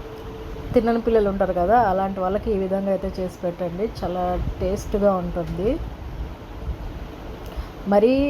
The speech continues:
గుడ్డుని డిస్టర్బ్ కాకుండా కలపండి, లేకపోతే గుడ్డు చిరిగిపోతుంది. చూడండి, గు-, గుడ్డు మాత్రం డిస్టర్బ్ అవ్వకూడదు,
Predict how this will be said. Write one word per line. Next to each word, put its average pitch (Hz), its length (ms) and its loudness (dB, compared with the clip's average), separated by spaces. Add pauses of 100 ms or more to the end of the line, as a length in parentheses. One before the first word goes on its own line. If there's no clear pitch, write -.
(220)
గుడ్డుని 226 580 2
డిస్టర్బ్ 233 400 2 (140)
కాకుండా 214 720 2 (100)
కలపండి, 185 800 2 (180)
లేకపోతే 202 360 2 (120)
గుడ్డు 185 220 -2 (100)
చిరిగిపోతుంది. 196 760 0 (180)
చూడండి, 208 420 2 (600)
గు-, 214 200 2 (100)
గుడ్డు 214 300 2
మాత్రం 240 320 6 (140)
డిస్టర్బ్ 214 380 2
అవ్వకూడదు, 190 480 2